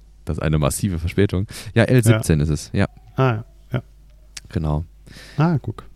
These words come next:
Speaker 1: Die zwanzigste Starlink-Mission. Ach Gott, jetzt fangen sie, oder, ja, ich, ich, ich, ich.
Speaker 2: <laughs>
Speaker 1: Starlink L siebzehn, die zwanzigste Starlink-Mission. Ja, wir, vielleicht gehen wir irgendwann mal dazu über, nur noch Satelliten zu zählen, die uns, äh, Jonathan auf seiner Space, äh, Page, ähm,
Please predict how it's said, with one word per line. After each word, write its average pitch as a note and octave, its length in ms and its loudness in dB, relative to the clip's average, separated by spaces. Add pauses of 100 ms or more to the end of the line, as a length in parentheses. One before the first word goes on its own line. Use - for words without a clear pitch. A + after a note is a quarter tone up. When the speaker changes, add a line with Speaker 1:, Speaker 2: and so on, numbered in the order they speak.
(140)
Speaker 1:
Die G#2 80 -2
zwanzigste A#2 640 2
Starlink-Mission. D2+ 960 -2
Ach D#2+ 200 -6
Gott, - 280 2
jetzt - 160 -2
fangen E2+ 240 0
sie, - 180 -2
oder, F2 260 4
ja, D2+ 300 0
ich, - 260 -10
ich, - 160 -8
ich, - 220 -16
ich. - 100 -6
Speaker 2:
<laughs> - 1200 0
Speaker 1:
Starlink F#3 360 4
L D3 120 4
siebzehn, C#3 320 0
die - 80 -2
zwanzigste C3+ 500 0
Starlink-Mission. G#2+ 640 0 (460)
Ja, B2 240 2
wir, G#2+ 220 2 (1600)
vielleicht - 380 2
gehen G#2 160 4
wir G#2 160 4
irgendwann G2+ 240 4
mal F#2 100 6
dazu F#2 240 2
über, F2+ 180 4
nur E2+ 120 4
noch E2 100 2
Satelliten C#2+ 460 -2
zu - 140 -6
zählen, D2 520 2
die C#2+ 220 -2
uns, D2 320 -2
äh, D2+ 180 0
Jonathan D2+ 680 0
auf C#2+ 200 -6
seiner C#2 380 0
Space, - 540 -4
äh, C2+ 200 -6
Page, - 560 -8
ähm, - 340 -6